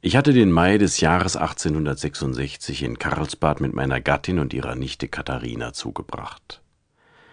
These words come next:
Der Arzt gab mir die Weisung, ich möchte zu guter Nachwirkung des Heilwassers wieder wie im vergangenen Jahre einen Landaufenthalt in einer hochgelegenen Waldgegend, womöglich in einem Nadelwalde, nehmen, worauf ich antwortete,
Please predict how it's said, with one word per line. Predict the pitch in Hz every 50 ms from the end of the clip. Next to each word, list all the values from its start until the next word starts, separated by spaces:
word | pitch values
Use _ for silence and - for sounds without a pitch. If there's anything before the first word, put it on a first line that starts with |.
| _ _ _ _ _
Der | 73 71 -
Arzt | 98 127 - - - - -
gab | - 101 90 -
mir | 82 78 71
die | 69 69 64 -
Weisung, | 65 67 67 71 78 - 85 90 90 92 95 90 90 90 -
ich | - 64 -
möchte | - 71 69 - - 76
zu | 69 - - - 62
guter | - - 76 71 - 65 64
Nachwirkung | 64 64 65 69 73 - 73 71 76 69 67 - - 69 69 64
des | 71 - -
Heilwassers | 69 71 78 80 80 71 80 76 73 - 78 71 - - -
wieder | 73 92 107 98 101 95 80
wie | 76 69
im | 64 58
vergangenen | - 64 57 - 73 73 78 80 78 73 69 64 60
Jahre | 58 64 65 67 71 73 73 82 80 78 78 - - - - - -
einen | - 82 92 101 104
Landaufenthalt | 101 82 67 71 73 69 - - 69 71 - - 69 67 - 71 69 71 69 -
in | 52 67
einer | 67 65 65 65 65 64
hochgelegenen | 67 71 69 - - - - 64 67 67 - 67 64 127 117
Waldgegend, | - 73 80 82 - - - 85 82 80 87 80 69 - -
womöglich | 57 57 57 60 69 71 69 64 60 50
in | 50 50
einem | 50 52 55 - 57
Nadelwalde, | - - - 73 151 - 80 76 69 67 69 65 67 67 67 67
nehmen, | 69 69 73 78 76 78 76 71 - - - - - - - - - - - _
worauf | - 78 69 78 78 -
ich | 73 - -
antwortete, | 92 101 - - 92 90 85 - 78 - 90 85 78